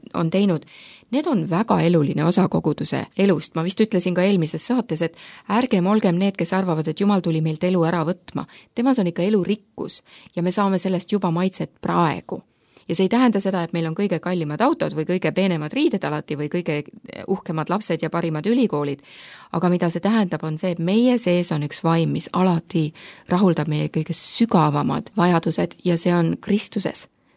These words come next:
Mitte meie enda liha meelitamiseks, vaid midagi, mis on lihtsalt hinnaline.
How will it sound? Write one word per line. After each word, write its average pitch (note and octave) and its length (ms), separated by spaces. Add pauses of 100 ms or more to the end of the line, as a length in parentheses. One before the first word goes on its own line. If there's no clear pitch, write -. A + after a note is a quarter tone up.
(120)
Mitte F#3 300
meie F#3+ 260
enda F#3+ 220
liha F#3+ 320
meelitamiseks, E3+ 800
vaid D#3+ 160 (320)
midagi, G3+ 460
mis E3 200
on D#3+ 160
lihtsalt - 500
hinnaline. D#3+ 540